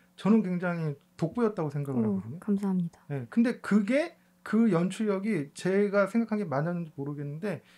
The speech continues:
Speaker 1: 요번 작품에 고스란히 또
Speaker 2: 음.
Speaker 1: 이어진 것 같다는 느낌을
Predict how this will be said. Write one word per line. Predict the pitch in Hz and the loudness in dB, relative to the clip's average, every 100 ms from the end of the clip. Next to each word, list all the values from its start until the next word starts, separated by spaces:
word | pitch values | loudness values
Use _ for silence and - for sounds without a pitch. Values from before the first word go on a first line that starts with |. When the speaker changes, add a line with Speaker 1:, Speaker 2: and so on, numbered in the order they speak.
| _ - | _ -2
Speaker 1:
요번 | 143 185 247 | 2 4 6
작품에 | 214 196 - 160 180 208 131 - | 6 4 -2 -4 -2 -2 -4 -6
고스란히 | 160 226 220 196 175 | -4 0 0 0 -2
또 | 165 151 - | -4 -4 0
Speaker 2:
음. | 254 240 233 | 2 4 6
Speaker 1:
이어진 | 226 226 220 202 | 8 8 6 2
것 | |
같다는 | 160 143 151 135 | 0 0 -2 -2
느낌을 | 127 - 151 135 131 | -6 -6 -6 -6 -10